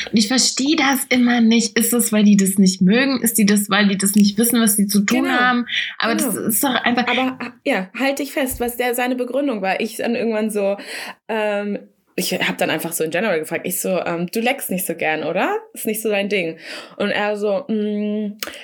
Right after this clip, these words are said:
Speaker 2: ja, ich brauch dafür einfach ein bisschen Zeit. Ich muss mich einfach so ein bisschen mehr auf die Frau einlassen können." Und, ähm,
Speaker 1: Das ist eine lahme Ausrede.
Speaker 2: das ist die schla-, lämste Aussage ever. Und ich dann so, "Na ja, aber ich hab dir jetzt auch einen geblasen und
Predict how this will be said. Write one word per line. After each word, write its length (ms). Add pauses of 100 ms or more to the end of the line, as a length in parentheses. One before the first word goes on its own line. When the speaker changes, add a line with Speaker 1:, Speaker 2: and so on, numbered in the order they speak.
Speaker 2:
ja, 160
ich 80
brauch 160
dafür 260
einfach 220
ein 60
bisschen 300
Zeit. 300
Ich 120
muss 160
mich 160
einfach 180
so 100
ein 40
bisschen 260
mehr 140
auf 80
die 120
Frau 240
einlassen 540
können." 560 (480)
Und, 720
ähm, 480
Speaker 1:
Das 200
ist 180
eine 100
lahme 320
Ausrede. 720
Speaker 2:
das 160
ist 240
die 80
schla-, 340
lämste 440
Aussage 500
ever. 400
Und 140
ich 160
dann 200
so, 300 (300)
"Na 180
ja, 340
aber 280
ich 160 (260)
hab 220
dir 100 (120)
jetzt 200
auch 160
einen 220
geblasen 960
und 240